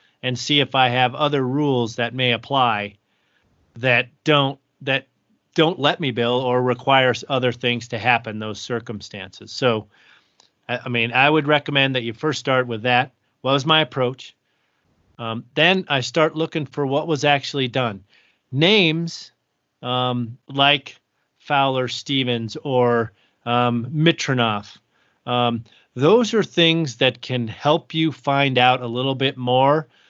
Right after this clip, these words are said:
of how the procedure is done. Um, but they really are not,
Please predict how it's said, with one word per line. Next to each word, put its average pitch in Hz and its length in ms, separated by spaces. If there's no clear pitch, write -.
of 120 160
how 127 220
the 123 120
procedure 113 640
is 98 200
done. 110 360
Um, 120 480
but 147 180
they 156 220
really 190 440
are 151 240
not, 143 580